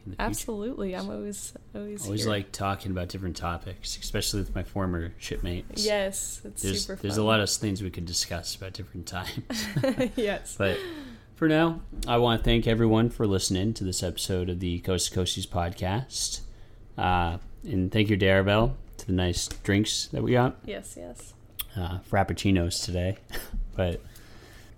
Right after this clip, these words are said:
Speaker 1: thanks for everyone for tuning in, and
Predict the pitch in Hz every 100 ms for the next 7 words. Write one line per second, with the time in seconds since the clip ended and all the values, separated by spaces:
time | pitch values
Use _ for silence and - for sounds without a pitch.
0 | - 143 151 - 139 135 143 143 139 120
1 | 107 135 120 113 113 147 147 - - -
2 | 113 107 104 104 98 95 95 98